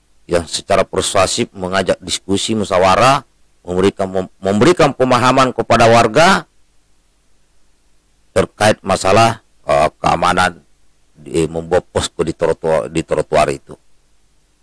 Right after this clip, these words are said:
Ini menurut saya, kawan. Jadi tolong berhentilah, berhentilah kita selalu me-, membenarkan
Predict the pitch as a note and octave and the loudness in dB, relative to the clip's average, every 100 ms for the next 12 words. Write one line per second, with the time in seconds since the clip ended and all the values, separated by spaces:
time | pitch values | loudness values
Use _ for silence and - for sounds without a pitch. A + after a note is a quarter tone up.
0 | _ G#2 G2+ - F2 E2 - E2 E2+ D2+ | _ -2 -2 -2 -4 -4 -2 0 2 2
1 | D2+ G#1+ _ _ _ _ _ _ _ _ | 0 -2 _ _ _ _ _ _ _ _
2 | F#2 G2 - A#2+ B2+ A2 F#2+ G2 A2 - | -4 -2 2 2 2 -2 -4 -2 -2 0
3 | A#2 A2 - _ - _ _ _ _ F2+ | 0 0 -4 _ -20 _ _ _ _ -2
4 | G2+ - G2 F#2+ G2+ - G#2+ - F#2+ F#2+ | -2 0 -2 -2 -6 -2 -2 0 2 4
5 | G#2 A#2+ C3 A#2+ _ _ _ _ _ _ | 4 4 4 0 _ _ _ _ _ _
6 | _ F2 F2+ F2 - F#2+ G2 F#2+ G#2 A#2+ | _ -4 -2 -2 -6 -2 0 2 2 0
7 | - A2 | 0 -2